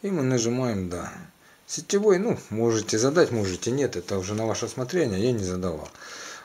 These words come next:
Вот у нас появился. Сейчас я так же самое, эту же процедуру проведу по спутнику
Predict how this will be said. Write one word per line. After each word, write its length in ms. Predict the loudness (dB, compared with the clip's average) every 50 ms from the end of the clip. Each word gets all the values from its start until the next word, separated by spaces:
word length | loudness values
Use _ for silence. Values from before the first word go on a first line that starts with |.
| 0 6
Вот 160 | 6 6 8
у 40 | 8
нас 180 | 4 4 4 4
появился. 760 | 4 6 8 8 8 6 4 4 2 2 2 2 2 0 -4 -14 -20 -10
Сейчас 340 | _ 4 6 6 6 6 6
я 260 | 6 6 6 6 2 -2 -12 -20 -20 _ _
так 200 | 8 8 8 10
же 100 | 8 4
самое, 440 | 4 6 8 8 8 8 8 6 4
эту 160 | 4 4 2
же 120 | 4 4 2
процедуру 680 | 6 6 4 4 4 2 0 6 8 8 8 8 6
проведу 500 | 4 6 6 6 8 8 6 8 6 4
по 160 | 6 6 0 0
спутнику 840 | 0 0 0 0 0 0 0 0 0 0 0 2 2 2 2 0